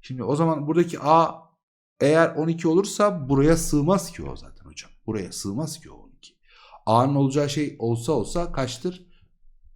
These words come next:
Üçtür. O zaman A, çünkü buraya sığması lazım. A üçmüş. O zaman o karenin alanı ne yaptı?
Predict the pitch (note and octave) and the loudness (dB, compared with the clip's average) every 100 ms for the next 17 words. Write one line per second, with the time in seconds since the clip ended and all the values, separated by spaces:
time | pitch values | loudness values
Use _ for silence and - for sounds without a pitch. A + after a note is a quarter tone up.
0 | - C#3 - - - - - - - - | -2 -2 -2 -12 -18 -18 -20 -20 -20 -20
1 | _ _ _ _ _ - - A#2 A#2+ A#2 | _ _ _ _ _ -20 -8 -2 0 0
2 | C3+ C#3 A#2 F#2 A2 F#2 A2 A2+ A#2 D#3 | 2 0 0 -8 -12 -6 2 2 2 0
3 | C#3+ C#3 B2+ F2 - - - A#2+ B2+ C3 | 0 -2 -4 -8 -10 -20 -4 0 0 0
4 | C3+ - - A#2+ C3 B2+ B2 C#3 D3+ C#3 | -4 -12 -8 -4 -2 -2 -4 -4 -2 -2
5 | C3 C3+ C3 C3+ D#3+ C3 A2 - B2 E3 | -2 -2 -2 -4 -2 -2 -4 -6 -6 -6
6 | - | -12